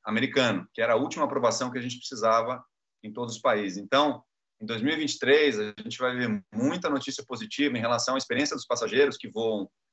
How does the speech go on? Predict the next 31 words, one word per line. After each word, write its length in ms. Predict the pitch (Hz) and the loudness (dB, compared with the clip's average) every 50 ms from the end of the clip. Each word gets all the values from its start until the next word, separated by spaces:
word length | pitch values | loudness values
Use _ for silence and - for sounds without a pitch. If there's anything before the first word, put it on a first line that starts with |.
| _ _ _ _ _ - | _ _ _ _ _ 2
Delta 500 | 127 135 147 151 151 139 - 123 107 - | 4 6 6 6 4 2 0 -2 -2 0
ou 140 | 143 143 151 | 0 0 0
latam 600 | 151 139 120 - - - 143 156 170 160 143 123 - | 2 0 0 0 0 0 0 2 2 2 0 0 -2
entre 640 | 120 123 143 151 147 143 - - 113 110 104 104 - _ _ _ _ _ | -2 -2 -2 -2 -2 -4 -6 -6 -6 -6 -6 -8 -12 _ _ _ _ _
o 80 | - 107 | -10 -4
Brasil, 420 | 113 120 117 104 95 110 151 175 | 0 2 2 2 2 0 -2 0
ou 80 | 143 113 | 0 0
os 80 | 107 - | -2 -2
países 260 | - 107 104 107 107 | -2 -2 -2 -2 -2
da 60 | 110 | -2
América 320 | 107 110 110 107 107 107 107 | -2 -2 -4 -4 -4 -4 -6
do 120 | 101 98 | -6 -8
Sul, 380 | - - - 120 127 131 123 - _ _ _ _ _ _ | -10 -10 -8 -6 -6 -6 -6 -10 _ _ _ _ _ _
e 80 | 117 117 | -10 -8
os 120 | 113 110 | -6 -6
Estados 340 | 107 - 123 120 120 113 120 120 - _ | 0 4 4 4 4 4 0 -6 -8 _
Unidos. 360 | 123 113 107 95 92 87 - | -6 -4 -2 -2 -4 -4 -6
Então, 220 | 92 90 - 107 107 | -8 -6 -2 -2 -2
essa 180 | 107 107 120 | -2 -2 -2
parceria 440 | - - 117 110 - - 110 117 117 | 0 0 0 0 0 -2 -2 -2 -2
também 220 | 120 117 117 117 110 | -2 -4 -4 -2 0
vai 100 | 117 113 | 0 2
dar 140 | 113 107 | 2 0
frutos 240 | - - 127 120 - | 0 -4 -10 -10 -4
bastante 360 | - 127 117 - - 160 160 | -2 -2 -2 -2 -4 -6 -6
positivos 420 | - 156 135 120 - 139 127 123 117 | -6 -6 -6 -4 -4 -6 -6 -4 -2
em, 180 | 123 123 123 123 - 113 120 - | -2 -2 -2 -4 -6 -10 -6 -4
no 140 | 123 117 117 | -2 -2 -2
ano 100 | 113 117 | -2 -4
que 120 | - - | -6 -10
vem. 100 | 90 82 | -12 -12